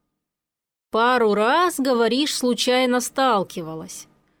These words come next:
Скорее всего, я видел его, но только два раза. До этого я не успевал даже заметить, до того быстро он двигался. «Он спилил клыки», нехотя призналась я. «Может, просто стал пить меньше крови, вот и медленнее?»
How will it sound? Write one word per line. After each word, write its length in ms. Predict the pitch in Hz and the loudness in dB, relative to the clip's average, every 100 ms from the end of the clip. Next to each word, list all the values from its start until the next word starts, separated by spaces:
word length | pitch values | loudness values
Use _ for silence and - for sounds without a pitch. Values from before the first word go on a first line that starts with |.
| _ _ _ - | _ _ _ -16
Скорее 440 | - 240 269 381 | -4 0 2 0
всего, 400 | 349 - 339 294 | 0 0 2 2
я 160 | 311 320 | 2 0
видел 320 | 247 247 269 | 0 0 0
его, 560 | 240 277 220 190 175 180 | 0 -2 -2 -2 -2 -4
но 180 | 196 | -4
только 400 | 190 254 302 - 311 | -2 -2 -2 -4 -4
два 280 | 226 233 | 0 0
раза. 480 | 233 202 180 165 202 185 - | 0 0 -4 -8 -14 -14 -8
До 140 | 208 | -2
этого 260 | 285 - 294 | -2 0 0
я 160 | 285 285 | 0 2
не 140 | 285 | 0
успевал 420 | 269 - 269 311 | -2 -4 0 0
даже 240 | 254 247 233 | 0 0 0
заметить, 640 | 226 214 262 285 180 - | 2 2 0 -2 -8 -10
до 180 | 185 202 | -6 -4
того 260 | 202 208 220 | -2 0 2
быстро 360 | 208 208 214 | 0 -2 0
он 140 | 208 214 | 0 0
двигался. 600 | 202 190 - 196 - 233 _ _ _ _ _ _ _ _ _ _ _ _ - | -2 -6 -8 -10 -14 -16 _ _ _ _ _ _ _ _ _ _ _ _ -2
«Он 180 | 262 | -2
спилил 540 | 277 - 330 294 262 262 | -2 0 2 2 2 0
клыки», 640 | 294 302 - 214 202 196 190 - | -2 -4 -4 -4 -4 -4 -8 -4
нехотя 440 | 214 202 202 214 | -2 -2 -4 -4
призналась 600 | 202 208 196 202 196 - | -2 -2 0 -2 -2 -4
я. 260 | 196 190 190 _ _ _ _ _ | -6 -6 -8 _ _ _ _ _
«Может, 340 | - 269 277 262 | -4 -2 -2 -4
просто 360 | 294 294 - | -4 -4 -4
стал 320 | 269 - 285 277 | -6 -2 -2 0
пить 240 | 285 262 | -4 0
меньше 340 | 262 277 - | 0 0 -2
крови, 480 | 254 240 269 330 247 | -4 -2 0 2 0
вот 240 | 202 240 254 | 0 0 0
и 60 | |
медленнее?» 720 | 240 302 262 233 190 165 165 | 2 2 0 -2 -2 -8 -12